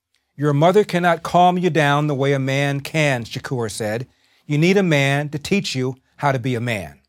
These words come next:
In my book, Dear Father, Dear Son, I write about my rough, tough World War Two Marine Staff Sergeant dad. Born in the Jim Crow South of Athens, Georgia, he was fourteen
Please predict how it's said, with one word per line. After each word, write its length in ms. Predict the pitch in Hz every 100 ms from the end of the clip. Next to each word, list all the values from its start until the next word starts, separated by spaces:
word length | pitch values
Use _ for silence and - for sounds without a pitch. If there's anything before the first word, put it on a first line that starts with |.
| _ _ _ _ _ _ _ _ _
In 180 | 151 156
my 200 | 151 147
book, 380 | 120 196 202 131
Dear 180 | 147 151
Father, 460 | 156 147 147 151
Dear 220 | 139 143
Son, 520 | 147 - 110 104 165 - _ _ -
I 120 | 135
write 240 | 151 185
about 260 | 175 151 147
my 160 | 127 123
rough, 460 | 117 147 185 - _ _
tough 340 | - 151 151
World 400 | - 120 156 202
War 220 | 190 175 165
Two 260 | - 160
Marine 400 | 135 123 151 160
Staff 360 | 156 151 139 131
Sergeant 480 | - 123 123 117 104
dad. 420 | 104 87 65 - _ _ _ _ -
Born 440 | 123 151 202 226
in 80 | 180
the 80 | 143
Jim 260 | 139 170
Crow 240 | 175 170 156
South 380 | - 151 147 135
of 100 | -
Athens, 400 | 135 156 160 135
Georgia, 480 | 123 120 104 127 151 _ _ _
he 120 | - 190
was 140 | 165
fourteen 800 | - 196 214 - 190 156 139 139